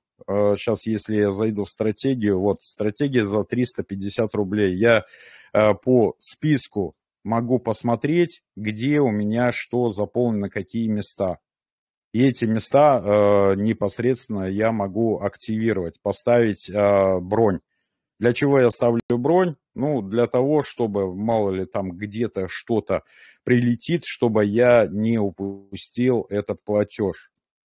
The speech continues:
Вот, заполнение мест, оно, э, достаточно простое.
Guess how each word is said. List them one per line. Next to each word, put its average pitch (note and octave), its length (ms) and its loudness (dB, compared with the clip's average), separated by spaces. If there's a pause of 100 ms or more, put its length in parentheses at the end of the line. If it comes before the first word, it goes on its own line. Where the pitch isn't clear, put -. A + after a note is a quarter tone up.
(100)
Вот, G#2 300 0
заполнение B2 720 0
мест, D#3 380 -2
оно, A#2 460 0
э, G2 420 -2
достаточно G#2 560 -4
простое. G#2 640 -2